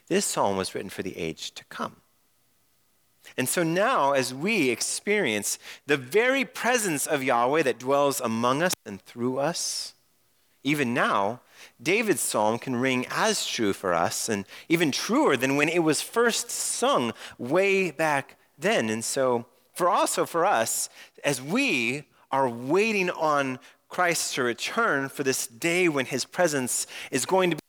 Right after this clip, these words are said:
fully realized in us. And for Paul, as he says into the church in Corinth, "We will all be changed." This psalm has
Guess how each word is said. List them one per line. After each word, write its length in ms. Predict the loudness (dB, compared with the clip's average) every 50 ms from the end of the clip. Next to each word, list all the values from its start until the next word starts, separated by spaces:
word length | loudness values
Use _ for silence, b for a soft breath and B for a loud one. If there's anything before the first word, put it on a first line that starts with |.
| _ -20 -20 _
fully 400 | -2 0 2 2 4 4 4 4
realized 720 | 2 2 2 4 4 4 4 4 4 4 2 0 0 -2 -2
in 180 | 0 0 0
us. 600 | 0 -2 -4 -4 -6 -6 -6 -6 -6 -6 -8 -10 -14 _ _ _ _ _ _ _ _ _ _ _ _ _ _ _ _ _ _ _ _ _ _ _ _ _ -6 -2
And 160 | -2 -2 0
for 100 | 0 -4
Paul, 420 | -4 -2 -2 0 2 4 4 4 4
as 140 | 2 2 0
he 100 | 0 -2
says 320 | 0 0 0 0 0 -2
into 200 | -4 -6 -2 -2
the 80 | -2 -2
church 300 | -2 -2 -4 -4 -4 -6
in 80 | -8
Corinth, 340 | -4 -2 0 2 2 0 -2 B B B B B
"We 340 | -2 0 0 2 2 2 2
will 200 | 2 2 2 2
all 340 | 2 2 2 2 0 0 -2
be 340 | -4 -6 -6 -4 -4 -6
changed." 840 | -6 -8 -6 -4 -4 -2 -2 -4 -6 -8 -12 -16 -16 -18 -16 -16 -18 -20 _ _ _ _ _ _ _ _ _ _ _ _ _ _ _ _ -20 -20 _ _ -6
This 120 | -4 -2
psalm 320 | -2 -2 -2 -2 -2 -2 -2
has 400 | -2 0 0 0 0 0 -4